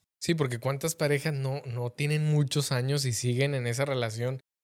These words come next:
A lo mejor ya no queriendo estar ahí, pero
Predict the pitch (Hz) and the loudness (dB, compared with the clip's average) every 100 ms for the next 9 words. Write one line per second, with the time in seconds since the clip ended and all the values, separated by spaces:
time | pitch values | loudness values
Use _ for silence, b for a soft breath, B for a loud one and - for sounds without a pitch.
0 | _ _ _ - 165 160 185 202 214 208 | _ _ _ 0 2 2 4 4 2 4
1 | 214 214 208 185 185 185 170 202 220 170 | 2 4 2 2 4 4 4 2 0 2
2 | 135 127 123 120 120 117 | 4 6 6 6 4 4